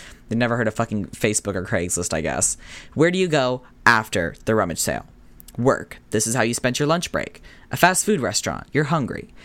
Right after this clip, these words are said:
Your friend's house. You already had plans. To the donation shop. You regret your purchases. Home. It's been a long day.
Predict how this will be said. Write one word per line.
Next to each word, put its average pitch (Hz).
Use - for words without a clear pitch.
Your 202
friend's 240
house. -
You 110
already 143
had 151
plans. 57
To 170
the 165
donation 165
shop. -
You 175
regret 233
your 151
purchases. -
Home. 113
It's -
been 117
a 107
long 113
day. -